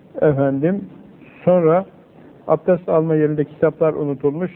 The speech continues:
sahipleri tuvalete gelsin, alsın deniliyor. Bunlar önemli. Birisi "Kiramı veremeyecek dur-, durumdayım, yardım edin." diye bir kağıt göndermiş. Bunları şey yaparsınız. Efendim, birileri diyorlar ki, "Akşam nikahımız var,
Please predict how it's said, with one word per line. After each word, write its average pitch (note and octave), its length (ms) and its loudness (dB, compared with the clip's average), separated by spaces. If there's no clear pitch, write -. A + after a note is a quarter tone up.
sahipleri D3 680 -2
tuvalete D3 480 0
gelsin, D3 380 -4
alsın C#3 440 -2
deniliyor. B2+ 560 0
Bunlar D3 300 2
önemli. C#3+ 560 -2
Birisi F3 320 0
"Kiramı D#3+ 480 2
veremeyecek D3 600 0
dur-, C3+ 320 -2
durumdayım, C#3 480 0
yardım C#3+ 340 2
edin." B2 300 -6
diye C#3+ 240 2
bir C3+ 60 -6
kağıt C3 380 -2
göndermiş. B2+ 600 -2
Bunları D#3 280 2
şey D#3 140 2
yaparsınız. C3 640 -2
Efendim, D#3+ 520 0
birileri E3 760 0
diyorlar F3+ 500 0
ki, C#3+ 180 -8
"Akşam D#3+ 560 -2
nikahımız D3+ 720 -2
var, D#3+ 220 4